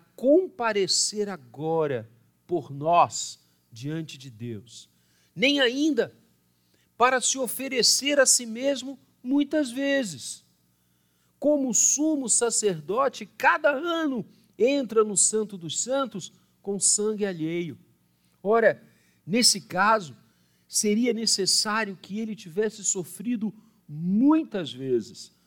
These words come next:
desde a fundação do mundo. Agora, porém, ao se cumprirem os tempos, se manifestou uma vez por todas, para aniquilar pelo sacrifício de si mesmo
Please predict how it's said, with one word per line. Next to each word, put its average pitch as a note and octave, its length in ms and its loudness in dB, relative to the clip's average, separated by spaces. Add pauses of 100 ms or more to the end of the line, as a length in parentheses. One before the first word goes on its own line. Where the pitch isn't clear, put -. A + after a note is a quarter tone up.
(360)
desde G3+ 480 -2
a G#3 80 -2
fundação F#3+ 580 -6
do F#3+ 100 -8
mundo. D3+ 360 -10 (760)
Agora, D3 420 -4
porém, D3 540 -8 (800)
ao C3 120 -2
se - 160 -4
cumprirem F3 640 -8
os - 200 -10
tempos, E3 640 -8 (500)
se - 240 0
manifestou D#3 1040 -6 (160)
uma G#3+ 500 -6
vez C#3 720 -8 (400)
por - 260 -12 (140)
todas, C3 720 -6 (600)
para D3+ 420 0
aniquilar F#3+ 1120 0 (680)
pelo C3+ 220 -10
sacrifício C#3 880 -10
de C3 100 -16
si - 200 -8
mesmo A#2 580 -12